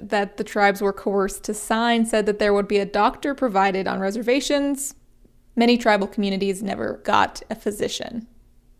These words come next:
When we talk about treaties being broken, that includes the lack of resources provided to tribes to adequately take care of the sick. Lots of people misunderstand indigenous health care, when the government is obligated to give this care in exchange for all the land that they gave up.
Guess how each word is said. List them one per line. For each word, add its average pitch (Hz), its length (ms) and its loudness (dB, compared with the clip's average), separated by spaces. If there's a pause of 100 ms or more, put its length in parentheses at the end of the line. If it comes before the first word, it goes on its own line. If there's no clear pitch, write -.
(180)
When 240 120 0
we 262 100 4
talk 247 260 2
about 233 240 4
treaties 233 500 -2
being 214 260 2
broken, 208 560 0
that 220 200 2
includes 233 340 0
the 220 80 2
lack 208 220 2
of 196 120 -4
resources 208 520 0
provided 190 420 0
to 190 80 -2
tribes 196 680 0
to - 140 0
adequately 214 640 0
take 196 280 -2
care 220 260 2
of 180 260 -4
the 214 100 -2
sick. 214 440 0 (720)
Lots 262 220 4
of 285 100 -2
people 277 520 4
misunderstand 220 960 2
indigenous 190 560 -4
health - 300 -6
care, - 440 -6 (180)
when 240 220 4
the 233 80 6
government 226 560 4
is 208 160 -2
obligated 190 640 2
to 220 100 -4
give 196 280 0
this 196 180 0
care 185 280 0
in 202 100 0
exchange 196 500 -2
for - 180 -2
all 220 240 6
the 247 100 4
land 190 360 0
that 190 120 -2
they 190 120 0
gave 180 260 -4
up. - 280 -4